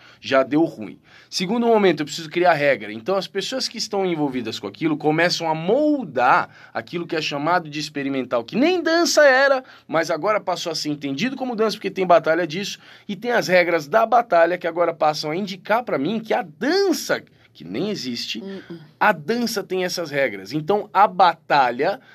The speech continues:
Speaker 1: de uma dança que não existe, de uma coisa que foi mercantilizada à força e não deveria ter sido,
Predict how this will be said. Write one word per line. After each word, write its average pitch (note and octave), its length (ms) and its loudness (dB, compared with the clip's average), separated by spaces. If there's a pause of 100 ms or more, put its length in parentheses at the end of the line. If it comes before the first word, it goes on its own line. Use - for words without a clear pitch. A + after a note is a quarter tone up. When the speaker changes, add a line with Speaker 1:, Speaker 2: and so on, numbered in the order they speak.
(140)
Speaker 1:
de B2+ 220 -8
uma F#3+ 240 0
dança D#3 380 -2
que C#3+ 160 -10
não G#3 260 2
existe, F3+ 580 -6 (280)
de C3 100 -4
uma F3+ 160 4
coisa F3 260 2
que D#3 120 -10
foi D#3+ 180 -2
mercantilizada E3 1000 0
à - 20 4
força D#3 460 -4
e C#3+ 40 -2
não C3+ 200 -2
deveria A#2 340 -2
ter D3+ 160 -2
sido, F3 380 -4